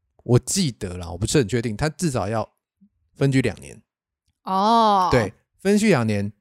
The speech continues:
Speaker 1: 你才来谈离婚这件事情。
Speaker 2: 嗯。
Speaker 1: 但我希望我设计制度是分居两年，离婚自动生效。
Speaker 2: 哦，
Speaker 1: 对，
Speaker 2: 嗯。
Speaker 1: 我必须，我看过很多就是像刚刚讲的，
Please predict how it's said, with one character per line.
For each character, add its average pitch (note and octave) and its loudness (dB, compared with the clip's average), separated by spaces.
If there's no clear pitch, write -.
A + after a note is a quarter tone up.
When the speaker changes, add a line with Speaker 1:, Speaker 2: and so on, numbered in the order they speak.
Speaker 1:
你 A#2 0
才 A2+ 0
来 A2 0
谈 F2 -8
离 G#2+ 0
婚 A#2 4
这 A#2 -2
件 G#2 -2
事 G2+ -8
情。 - -14
Speaker 2:
嗯。 A3 -2
Speaker 1:
但 F#3 4
我 G#2+ 6
希 C#3+ 2
望 C#3 6
我 G#2 2
设 B2+ 2
计 A#2+ -2
制 A2+ -4
度 A#2 0
是 G2+ -6
分 C#3+ 2
居 C3+ 4
两 F#2 -2
年， - -16
离 G#2+ 0
婚 B2 6
自 A#2 -2
动 A2 2
生 F#2 -6
效。 - -8
Speaker 2:
哦， F#3+ 0
Speaker 1:
对， G2 0
Speaker 2:
嗯。 D2+ -10
Speaker 1:
我 A#2+ -2
必 F#3+ 2
须， E3 2
我 - -8
看 G3 4
过 F#3+ 6
很 A2+ 2
多 A2 2
就 A2+ 0
是 A2 0
像 G#2 -2
刚 G2 -4
刚 G2 -4
讲 F#2+ -10
的， - -14